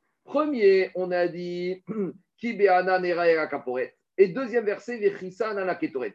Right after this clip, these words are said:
Pourquoi deux versets pour m'apprendre le dîme de Maria Hachan ? Alors, dit la Gemara, Kra,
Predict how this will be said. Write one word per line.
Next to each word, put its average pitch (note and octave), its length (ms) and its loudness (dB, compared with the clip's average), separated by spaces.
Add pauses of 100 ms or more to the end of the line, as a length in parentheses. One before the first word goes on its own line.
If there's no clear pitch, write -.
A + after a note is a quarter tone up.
Pourquoi A3 300 -4
deux F3 220 0
versets F#3 400 0
pour E3+ 160 -12
m'apprendre F3 340 -4
le D#3+ 100 0
dîme F#3 200 -10
de D#3 80 -4
Maria C#3+ 320 -4
Hachan ? A2+ 260 -8 (540)
Alors, F3+ 300 2
dit G#3 100 -8
la G3+ 140 0
Gemara, F3+ 320 -4
Kra, F#3 580 -6